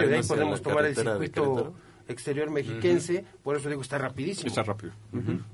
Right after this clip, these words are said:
Speaker 1: ¿No?
Speaker 3: Ahora, dinos del progr-, bueno, ya nos dijiste quiénes van a estar, pero el programa, ¿cuándo empieza?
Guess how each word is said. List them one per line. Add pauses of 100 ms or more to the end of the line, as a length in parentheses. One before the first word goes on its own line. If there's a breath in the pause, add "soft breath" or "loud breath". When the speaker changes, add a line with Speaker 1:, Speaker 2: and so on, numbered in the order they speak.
Speaker 1:
¿No? (240 loud breath)
Speaker 3:
Ahora,
dinos
del
progr-, (100)
bueno,
ya
nos
dijiste
quiénes
van
a
estar,
pero
el
programa,
¿cuándo
empieza?